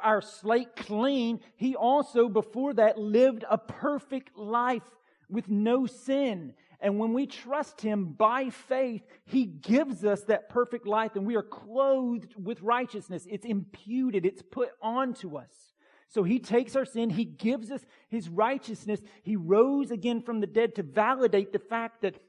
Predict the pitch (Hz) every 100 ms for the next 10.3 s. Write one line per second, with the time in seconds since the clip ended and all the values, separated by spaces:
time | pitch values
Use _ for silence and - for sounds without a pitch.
0 | _ - 202 240 226 196 196 214 233 190
1 | 247 226 202 - 196 - - 240 233 240
2 | 180 - 202 202 202 202 190 - 226 247
3 | 202 - 160 151 190 180 190 185 - 247
4 | 240 - _ _ _ - 208 247 277 202
5 | 170 170 185 214 214 185 208 208 214 208
6 | 214 202 185 - 226 220 156 139 _ _
7 | _ _ _ _ _ _ _ _ _ _
8 | _ _ _ 202 220 214 220 220 254 254
9 | 262 175 214 - 220 202 185 190 196 -
10 | 190 180